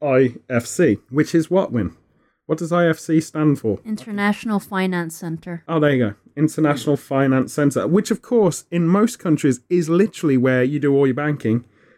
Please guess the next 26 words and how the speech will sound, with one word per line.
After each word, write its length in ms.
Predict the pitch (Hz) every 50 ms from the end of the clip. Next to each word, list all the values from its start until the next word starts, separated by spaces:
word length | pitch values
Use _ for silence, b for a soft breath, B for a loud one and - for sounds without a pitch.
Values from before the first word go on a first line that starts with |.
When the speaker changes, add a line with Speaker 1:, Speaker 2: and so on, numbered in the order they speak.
| b b -
Speaker 1:
or 100 | 135 127
bankers' 400 | 120 139 135 135 131 139 110 104
work, 360 | 117 117 113 117 117 - _ _ _ _ _ _ _ _ _ _ _ _ _ _ _ _ _ _ _ _
or 140 | - 151 135 127
lawyers' 420 | 127 139 143 131 127 120 117 -
work, 400 | 120 113 113 113 113 - - - -
or 80 | 135
something 200 | - - 190 170
like 140 | 143 131 120
this. 320 | - 113 101 - - - -
You 160 | - 165 208
know, 80 | 233 226
your 140 | 233 254 254
finance 380 | - 233 180 147 120 117 -
centre. 300 | - 113 113 117 117 104 B B B B B
But 120 | - 262 277
in 140 | 311 311 277
Hong 260 | 240 302 285 294 269
Kong, 340 | 269 247 233 233 233 220 190
there's 220 | 196 196 196 190
a 60 | 220 214
massive 560 | 202 196 165 147 123 - - - 143 131 120
mall 360 | 139 143 135 123 104 76 - -
attached 420 | - - - - - - - - -
to 80 | - -
it. 120 | - -